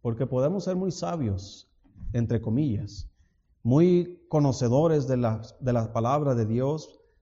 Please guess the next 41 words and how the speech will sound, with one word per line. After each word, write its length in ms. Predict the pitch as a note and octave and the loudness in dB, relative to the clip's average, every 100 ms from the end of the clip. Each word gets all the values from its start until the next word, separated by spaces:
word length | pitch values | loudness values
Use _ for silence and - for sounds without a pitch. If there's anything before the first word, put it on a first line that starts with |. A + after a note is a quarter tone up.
| - | 0
podemos 420 | B2+ C3 D#3+ E3+ | 4 6 4 2
conocer 540 | C#3+ B2+ A#2 C3 D3+ D3 | 2 2 2 2 2 4
todos 400 | C#3+ E3 F3 E3 | 4 4 4 2
los, 280 | C#3+ - - _ - | 0 -4 -18 _ -2
los 260 | B2+ B2 | -2 0
tesoros, 540 | B2+ A2 C#3 D#3+ E3 C3+ | -2 0 2 4 4 2
¿verdad?, 480 | C3 C3+ D#3 D#3+ | 2 4 4 4
de, 180 | C#3 C3 | 2 0
de 120 | B2 | 2
la 160 | B2 A#2 | 0 0
palabra 340 | A#2 C3+ D#3 | 2 2 2
de 80 | C3+ | 0
Dios. 580 | A#2 C3+ D#3+ E3+ - _ _ _ - | 2 2 0 -4 -12 _ _ _ -6
Eh, 180 | C3 C#3 | -2 2
el 120 | D3 | 2
apóstol 440 | C#3+ F3 F3+ F#3+ - | 2 0 -2 -2 0
Pablo, 340 | D#3+ F3+ D#3+ | 0 0 0
mira, 460 | D#3+ E3 A#2 - - | 0 0 -2 -6 -4
el 120 | C3+ | 0
apóstol 360 | C3 E3+ F3+ D#3+ | 2 0 0 2
Pablo 300 | F3+ E3+ D#3 | 4 4 4
dice 320 | F3+ - D3 | 2 0 0
que 120 | D3 | 0
en 100 | C3+ | 0
cuanto 320 | C#3 C3+ C3+ | 0 0 0
a 40 | B2+ | 0
la 120 | A#2+ | 2
ley, 500 | F3 D3+ D3+ - - | 4 2 0 -6 -2
él 100 | C3+ | 2
era 200 | D#3 E3 | 4 6
irreprensible, 760 | D#3+ C#3+ B2 B2 A#2 E3 D#3+ A2+ | 4 2 2 0 4 4 4 2
en 160 | G#2+ B2 | 0 0
cuanto 280 | C#3 C3 | 0 0
a 20 | B2+ | 0
la 80 | |
justicia 560 | A#2 A#2 A#2 F3 E3 C#3+ | 0 -2 2 2 2 -2
que 100 | C#3 | -2
es 160 | C#3+ C#3+ | -2 -2
en 80 | |
la 80 | C3+ | 0
ley. 300 | B2+ C3+ G#2 | 0 0 -4